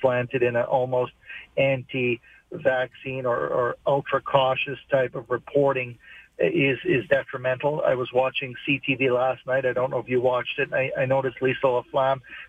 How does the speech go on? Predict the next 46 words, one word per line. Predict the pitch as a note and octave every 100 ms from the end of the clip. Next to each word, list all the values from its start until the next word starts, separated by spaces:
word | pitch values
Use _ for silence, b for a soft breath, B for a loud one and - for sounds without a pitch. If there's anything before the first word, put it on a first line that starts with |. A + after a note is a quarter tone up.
| - -
certainly | D3 D#3+ C#3
went | C3+ C3
out | B2+
of | A#2+ B2
her | B2
way | B2 B2
to, | - B2 A#2+ - _
you | C3
know, | B2+ A#2 -
try | - C3 C3 C3
and, | B2+ B2
and, | - C3 C3
and | C3+ B2+ B2
espouse | B2 - C3 B2+ B2+ -
the, | B2 A#2+ B B B - C#3+
the |
need | C3 C#3 C#3 C#3 -
for | B2+
vaccines | A2+ C3 B2 - C3+ B2+ A#2+
and | - B2+
that | C3 C3
they | C3+ B2
are | A#2 -
safe, | C3 C3
as | D3 C3 B2+ -
did, | C3 A#2+ - _
you | E3 C3
know, | B2+
Doctor | B2+ A#2+ C3+
Shirkawi | - B2+ C3 B2+ B2+
and | B2
all | B2 B2+
of | A#2+
the | B2
other | C3
people | C#3 B2+ B2
that | B2
were | C#3
talking. | C#3+ B2+ B2 B2+ A#2+
So | C#3
I | C3
think | F#3+ F#3 B B B B
this, | F3+ D#3 E3+ - -
this, | D3 D#3+ - D3+
this, | D#3 - -
this | C3+ C#3+